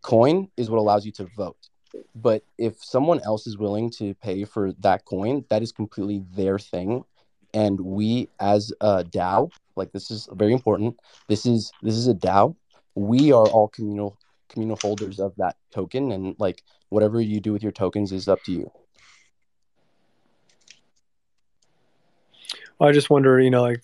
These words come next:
Speaker 2: the Marco Polo project, that they're creating a marketplace, peer-to-peer marketplace where you can, you can get in and connect both your wallets and swap, like, Solana for, you know, a specific, um, so you know much about them. You're, yeah. So
Speaker 1: That's a
Speaker 2: for
Speaker 1: dope
Speaker 2: a
Speaker 1: idea.
Speaker 2: specific,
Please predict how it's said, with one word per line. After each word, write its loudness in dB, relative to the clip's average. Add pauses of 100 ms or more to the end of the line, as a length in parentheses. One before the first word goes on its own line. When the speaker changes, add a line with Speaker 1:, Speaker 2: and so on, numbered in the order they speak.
Speaker 2:
the -8
Marco 0
Polo 2
project, -6
that -6
they're 0
creating 0 (420)
a -4
marketplace, 0
peer-to-peer 4
marketplace -4
where -4
you -12
can, -10
you -8
can -8
get 0
in -2
and -8
connect -4
both 0
your 0
wallets -4 (560)
and -8
swap, 0
like, -8
Solana -2
for, -2 (380)
you -4
know, -8
a -6
specific, -2 (180)
um, -2
so -4
you 0
know -2
much -6
about -6
them. -8
You're, -8 (400)
yeah. -10 (420)
So 4
Speaker 1:
That's 4
a -4
Speaker 2:
for 4
Speaker 1:
dope 0
Speaker 2:
a 2
Speaker 1:
idea. 0
Speaker 2:
specific, -4